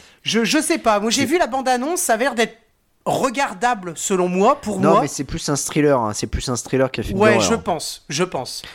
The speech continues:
Speaker 1: Donc bon,
Speaker 2: Ouais.
Speaker 1: voilà. Et le dernier, je pense que c'est un classique, c'est avec Al Pacino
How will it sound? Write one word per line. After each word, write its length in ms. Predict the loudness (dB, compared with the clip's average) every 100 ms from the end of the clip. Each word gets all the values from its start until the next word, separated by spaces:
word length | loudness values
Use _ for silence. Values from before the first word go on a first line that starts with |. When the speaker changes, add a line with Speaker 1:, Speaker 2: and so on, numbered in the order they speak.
| -18 -20 -2
Speaker 1:
Donc 240 | 0 2
bon, 140 | 2 0
Speaker 2:
Ouais. 80 | -4 -16 -4
Speaker 1:
voilà. 240 | 0 0 -2 -4
Et 100 | 0
le 120 | 0 2
dernier, 440 | 0 0 0 0
je 100 | -2
pense 180 | -4 -4
que 60 | -4
c'est 180 | -2 -2
un 60 |
classique, 420 | 0 -2 0 -4
c'est 100 | -2
avec 180 | -2 0
Al 140 | -2 -2
Pacino 520 | -2 0 0 -2